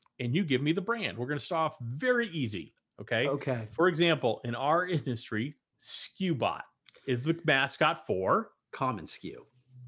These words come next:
Speaker 1: See how easy this is?
Speaker 2: Okay, I
Speaker 1: There,
Speaker 2: feel,
Speaker 1: there
Speaker 2: I feel
Speaker 1: are, yeah, you, th-, this is not gonna be hard.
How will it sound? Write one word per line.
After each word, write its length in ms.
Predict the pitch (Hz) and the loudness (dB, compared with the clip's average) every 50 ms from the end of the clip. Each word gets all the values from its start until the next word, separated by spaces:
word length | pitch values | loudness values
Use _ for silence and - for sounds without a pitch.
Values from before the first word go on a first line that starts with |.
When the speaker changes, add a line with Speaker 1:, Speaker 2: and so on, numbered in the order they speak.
| - | -16
Speaker 1:
See 280 | - - - 180 196 220 | -12 -4 0 2 2 4
how 200 | 202 220 220 180 | 4 4 4 4
easy 260 | 175 185 180 165 202 | 2 0 0 0 0
this 200 | 190 190 185 - 190 | 0 0 -2 0 0
is? 320 | 180 175 170 170 165 - _ - | 0 0 0 -2 -4 -6 _ -2
Speaker 2:
Okay, 260 | 151 156 - 160 143 | 0 4 6 6 6
I 60 | 139 139 | 8 8
Speaker 1:
There, 120 | 165 170 | 8 10
Speaker 2:
feel, 100 | 170 170 - | 8 8 8
Speaker 1:
there 280 | 131 160 165 160 165 165 | 6 4 6 6 6 6
Speaker 2:
I 80 | 165 | 6
feel 80 | 170 139 120 | 6 6 4
Speaker 1:
are, 60 | 107 - - _ _ - - - - - - - _ - 185 - | -2 -8 -16 _ _ -20 -20 -20 -20 -20 -20 -20 _ -18 -10 2
yeah, 260 | - 156 107 78 85 123 131 | 4 4 4 4 0 -2 -2
you, 120 | 165 208 | -2 -2
th-, 220 | 180 175 247 262 - | 0 0 0 0 0
this 180 | 214 294 277 277 | 0 -2 0 0
is 80 | 226 170 | 0 4
not 220 | 175 165 156 - | 4 4 4 4
gonna 120 | - 131 | 2 0
be 140 | 113 110 107 | 0 -2 -4
hard. 240 | 82 87 - - - | -6 -6 -10 -10 -12